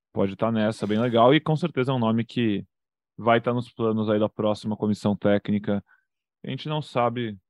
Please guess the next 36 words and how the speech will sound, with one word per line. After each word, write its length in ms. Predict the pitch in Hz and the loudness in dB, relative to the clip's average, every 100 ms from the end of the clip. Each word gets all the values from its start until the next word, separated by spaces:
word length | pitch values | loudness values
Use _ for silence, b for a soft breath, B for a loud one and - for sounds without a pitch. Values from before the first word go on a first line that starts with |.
| _ _ _ _ - | _ _ _ _ 0
qual 180 | 113 | 4
vai 140 | 117 131 | 6 4
ser, 300 | - 123 127 | 2 -2 0
né? 160 | 127 127 _ _ _ _ _ _ _ - | -2 -6 _ _ _ _ _ _ _ -6
Mas 200 | 107 107 | -4 -2
enfim, 320 | 113 - 107 | -2 0 2
vai 180 | 107 107 | 2 2
tá 180 | 127 | 4
aí 340 | 131 123 131 127 _ - | 4 4 0 -4 _ -10
e 60 | |
ele 100 | 113 | -6
vai 120 | 113 113 | -4 -2
tá 520 | 117 113 117 120 123 | 0 2 2 2 0
na 280 | 127 131 151 | -4 -4 -2
mira, 300 | 143 131 113 | 0 0 -2
porque 160 | - | -4
o 60 | 110 | -4
cara 220 | 113 113 | 0 2
é 20 | |
bom. 320 | 127 110 104 95 | 2 2 0 -4
O 60 | |
cara 140 | - 104 | -8 -4
é 40 | |
novo, 300 | 101 104 117 | -4 -4 -2
é 60 | 107 | -2
bom, 200 | 104 107 | -2 -4
tem 120 | 107 | -6
potencial 760 | 107 110 104 - 101 101 110 | -12 -12 -12 -8 -2 0 0
e 260 | 117 107 101 98 - | -2 -4 -8 -14 -10
vai 140 | 104 | -8
ser 100 | - | -4
muito 280 | 104 110 117 | -4 -4 -4
útil 180 | 107 - | -6 -8
pra 80 | |
seleção 340 | 104 117 104 110 | -6 -6 -2 0
brasileira 560 | 110 123 113 107 107 | 2 2 2 2 2